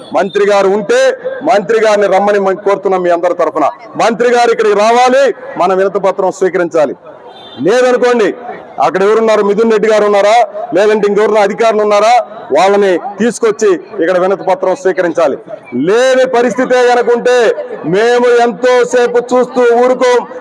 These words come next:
మేము ఆ మంత్రి గారి ఇంటికి ఇక్కడి నుంచి లేచి వెళ్తామని చెప్పి నేను ఈ సందర్భంగా తెలియజేస్తాను. ఊరికే ఏదో ఆడోళ్ళులే, అంగన్వాడీ వాళ్ళులే,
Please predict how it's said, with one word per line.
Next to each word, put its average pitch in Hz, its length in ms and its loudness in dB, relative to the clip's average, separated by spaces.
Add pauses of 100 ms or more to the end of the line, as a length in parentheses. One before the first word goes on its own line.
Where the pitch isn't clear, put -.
మేము 247 400 2
ఆ 233 40 2
మంత్రి 233 380 0
గారి 247 320 2
ఇంటికి 247 360 -2 (380)
ఇక్కడి 220 220 0
నుంచి 226 260 -2
లేచి 277 460 0
వెళ్తామని 180 760 -2
చెప్పి 180 160 -2
నేను 165 160 0
ఈ 147 40 -4
సందర్భంగా 151 540 -4
తెలియజేస్తాను. 139 680 -6 (200)
ఊరికే 208 320 2
ఏదో 202 140 2
ఆడోళ్ళులే, 208 680 2 (300)
అంగన్వాడీ 208 540 2
వాళ్ళులే, 208 420 2